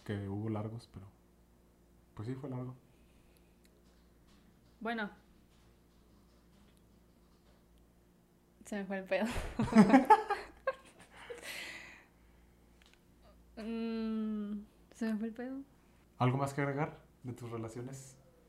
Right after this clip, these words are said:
Speaker 1: ¿O de, en general, del tema? No,
Speaker 2: Pues,
Speaker 1: tus relaciones ya no, ya hablaste como una
Speaker 2: no
Speaker 1: puta
Speaker 2: sean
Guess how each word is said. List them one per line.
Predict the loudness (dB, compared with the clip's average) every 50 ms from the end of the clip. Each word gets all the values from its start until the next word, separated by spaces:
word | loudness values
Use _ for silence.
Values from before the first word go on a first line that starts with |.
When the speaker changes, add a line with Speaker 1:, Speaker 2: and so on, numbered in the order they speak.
| -6
Speaker 1:
¿O | -2 0 2
de, | 2 2 0 -2 -4 -4 -6
en | -6
general, | -6 -6 -6 -4 -4 -4 -4 -4 -4
del | -4 -2
tema? | -2 -2 -2 -2
No, | -4 -6 -12 -20 -20 -20 -20 -20 -20 -20 -20 -20 -20 -20 -20 -20 -20 -20 -20 -20 -20 -20 -20 -20 -20 -20 -20 -20 -10 0
Speaker 2:
Pues, | 2 2 4
Speaker 1:
tus | 6 6
relaciones | 6 6 6 8 6 6 8
ya | 8 8
no, | 8 10 10 10
ya | 10 8
hablaste | 8 6 6 4 2 2 0
como | 0 2 2 2
una | 2 2
Speaker 2:
no | 2 2 2
Speaker 1:
puta | 2
Speaker 2:
sean | 2 2 2 0